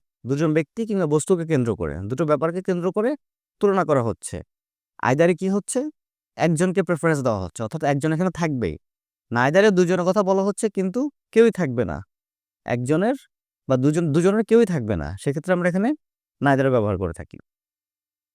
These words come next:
এই neither, nor এবং either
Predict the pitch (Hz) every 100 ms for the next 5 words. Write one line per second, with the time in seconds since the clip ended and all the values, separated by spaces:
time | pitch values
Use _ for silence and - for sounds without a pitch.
0 | _ _ _ - 175 170 160 170 208 214
1 | - _ _ _ - 139 160 180 165 135
2 | 139 135 - 127 135